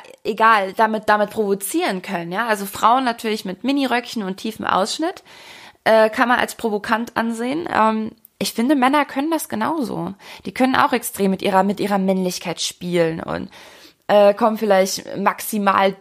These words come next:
durchtrainiert im, im super slim Shirt, das fast platzt, äh, an den Armen oder <laughs> überall am besten.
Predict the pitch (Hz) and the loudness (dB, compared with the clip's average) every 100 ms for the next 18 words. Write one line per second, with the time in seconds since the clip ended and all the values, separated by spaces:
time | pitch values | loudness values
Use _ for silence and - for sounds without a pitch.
0 | - 214 196 - - 208 202 202 202 196 | 0 4 4 0 -4 -2 -2 0 0 -2
1 | 190 190 190 196 196 190 - 254 240 202 | -4 -4 -2 -2 0 -2 0 -2 0 0
2 | 196 - - 233 233 220 220 - - 208 | 0 -4 -2 2 2 0 -4 -6 0 2
3 | 208 208 285 285 - - 202 202 - - | 2 2 -2 -4 -6 -2 0 -2 -10 -4
4 | 214 208 214 - - - 196 196 196 202 | 2 2 2 -8 -8 -4 -2 0 0 0
5 | 196 - - 233 226 226 214 190 190 - | -4 -6 -2 2 2 2 -2 -2 -4 -4
6 | 196 - - - - 233 294 233 226 214 | -6 -6 -6 -4 0 4 4 6 4 4
7 | 233 233 208 202 202 - - 226 | 0 0 -2 -2 -4 -4 -6 -6